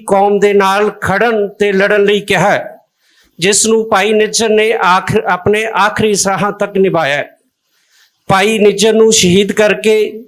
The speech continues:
ਭਾਰਤੀ ਹਕੂਮਤ ਨੇ ਸਿੱਖ ਸੰਘਰਸ਼ ਨੂੰ ਢਾਹ ਲਾਉਣ ਦੀ ਕੋਸ਼ਿਸ਼ ਕੀਤੀ ਹੈ, ਪਰ ਭਾਈ ਨਿੱਜਰ ਦੀ ਸ਼ਹਾਦਤ ਨਾਲ ਸਿੱਖ ਸੰਘਰਸ਼ ਹੋਰ ਤਿੱਖਾ ਹੋਇਆ ਹੈ ਅਤੇ ਕੌਮ ਜਲਦੀ ਹੀ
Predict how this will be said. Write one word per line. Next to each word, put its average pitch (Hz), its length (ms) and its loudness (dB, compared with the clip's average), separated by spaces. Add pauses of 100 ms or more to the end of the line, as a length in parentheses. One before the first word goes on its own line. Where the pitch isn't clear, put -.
(140)
ਭਾਰਤੀ 202 520 2
ਹਕੂਮਤ 208 500 0
ਨੇ 208 160 4
ਸਿੱਖ 226 340 -2
ਸੰਘਰਸ਼ 196 480 0
ਨੂੰ 214 220 2
ਢਾਹ 180 200 0
ਲਾਉਣ 202 300 0
ਦੀ 208 100 0
ਕੋਸ਼ਿਸ਼ 202 460 2
ਕੀਤੀ 196 320 -2
ਹੈ, 202 340 -2 (760)
ਪਰ 202 220 0
ਭਾਈ 208 400 -2
ਨਿੱਜਰ 196 640 -2 (140)
ਦੀ 196 140 -4
ਸ਼ਹਾਦਤ 190 680 0
ਨਾਲ 208 340 0
ਸਿੱਖ 226 260 -4
ਸੰਘਰਸ਼ 202 500 0
ਹੋਰ 208 280 2
ਤਿੱਖਾ 214 300 -2
ਹੋਇਆ 180 280 0
ਹੈ 156 360 -2 (960)
ਅਤੇ 226 220 -6
ਕੌਮ 220 420 0
ਜਲਦੀ 208 380 0
ਹੀ 220 400 -2